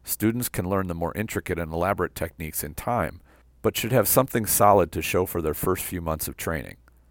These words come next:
something they can trust when things start to go sideways and they start to get frightened. Some would disagree with me that Aikido has the potential to be a solid self-defense art.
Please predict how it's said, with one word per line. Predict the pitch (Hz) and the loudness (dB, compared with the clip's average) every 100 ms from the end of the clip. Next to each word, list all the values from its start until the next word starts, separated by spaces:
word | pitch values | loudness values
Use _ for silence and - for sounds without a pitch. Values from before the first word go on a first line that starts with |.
| _ _ - | _ _ -6
something | - 123 139 131 | 0 0 0 0
they | 113 | 0
can | 101 82 | 0 -4
trust | - 95 78 - | 4 4 4 -2
when | 80 | -8
things | - 90 87 | -6 -4 -4
start | - 87 | 0 0
to | - | -2
go | 82 | -6
sideways | 76 - 87 82 69 64 - | -2 2 4 4 -2 -6 -8
and | 82 | -6
they | 85 | -4
start | - 92 80 | -2 -2 -4
to | |
get | 76 - | -6 -4
frightened. | - 82 - - - _ _ _ _ _ _ _ _ _ | 0 0 -2 -18 -20 _ _ _ _ _ _ _ _ _
Some | - - 123 | -2 2 4
would | 120 101 | 4 4
disagree | 107 - 85 104 | 2 2 4 6
with | 95 - | 6 2
me | 80 | -2
that | 78 78 | -2 0
Aikido | 78 - 92 80 | 0 0 -2 -2
has | 82 82 | 0 -2
the | 76 | -2
potential | - - 92 85 80 | -10 -6 -4 -2 -4
to | - 80 | -6 -4
be | |
a | 73 | -2
solid | - 85 80 67 | 0 2 2 0
self-defense | - 76 - - 82 78 | 0 -2 -2 -4 -4 -2
art. | 52 58 - | -6 -8 -10